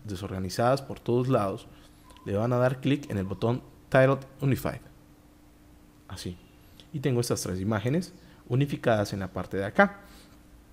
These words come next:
Ahora bien, estas imágenes yo las puedo volver más grande a partir de esta escala,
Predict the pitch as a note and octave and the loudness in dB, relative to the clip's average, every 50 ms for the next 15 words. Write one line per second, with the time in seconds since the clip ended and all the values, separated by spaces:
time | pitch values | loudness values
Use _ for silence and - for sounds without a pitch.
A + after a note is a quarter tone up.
0 | - - - - - - - - - A2+ A2+ B2+ D3+ E3+ E3+ E3 C3 G#2 - - | -20 -20 -20 -20 -20 -16 -6 0 4 6 8 10 10 8 8 8 6 4 2 -2
1 | - - - - - - - - - F3+ F3+ - F#3 - G3+ F#3 F3 D#3+ D3 E3 | -12 -20 -20 -20 -20 -20 -14 -8 -4 -2 0 0 2 4 6 6 6 6 6 4
2 | D#3 D#3+ D3+ C3+ C3 A#2+ A#2 - - - A#2+ A2+ A2 - - - - - G#2+ A2 | 4 2 4 4 4 4 4 2 2 4 6 6 6 4 2 -4 -10 -4 -2 0
3 | G#2 A2 A2 A2 G2+ G2 G#2 G2+ A2+ C3+ E3 F3+ F#3+ F#3+ F3+ - A2 - - G#2 | 2 2 2 2 2 0 0 0 2 4 4 4 4 2 0 -2 -4 -4 -4 -4
4 | F#2+ G2+ G2 F#2 - - G2+ F#2 - - - - - - - - - - - - | -4 -4 -6 -6 -4 -4 -4 -4 -4 -8 -14 -20 -20 -20 -20 -20 -14 -10 -10 -8
5 | - - B2+ A#2+ A#2+ A#2+ A2+ A2 C#3 E3+ - | 0 6 8 8 8 8 6 4 0 -2 -4